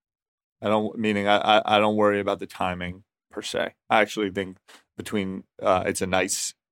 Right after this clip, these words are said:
it'll end up being nice for people watching from Thanksgiving to Christmas. I also believe over the next five years and leading up to World Cup,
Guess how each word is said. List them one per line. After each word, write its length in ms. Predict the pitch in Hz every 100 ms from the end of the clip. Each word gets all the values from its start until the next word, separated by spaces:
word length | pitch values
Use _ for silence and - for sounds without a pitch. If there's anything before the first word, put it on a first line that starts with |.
| -
it'll 200 | 104 104
end 120 | 98
up 80 | 92
being 220 | 98 87
nice 320 | 92 92 104 -
for 180 | 104
people 280 | 95 107 104
watching 500 | 107 113 - 123 127 - _ _ -
from 260 | 113 110
Thanksgiving 720 | 117 113 - 117 117 120 120 120
to 420 | 127 120 120 123
Christmas. 520 | - 123 147 156 - _ _ -
I 80 | 104
also 300 | 104 - 104
believe 720 | 101 98 101 98 98 98 - _ _ _ _ _ _ _ _ _ _ _ -
over 220 | 120 113
the 60 | 110
next 240 | 113 -
five 360 | - 110 107 104
years 260 | 110 101
and 100 | 104
leading 180 | 107 104
up 80 | 104
to 100 | 110
World 200 | 104 101
Cup, 200 | 104 95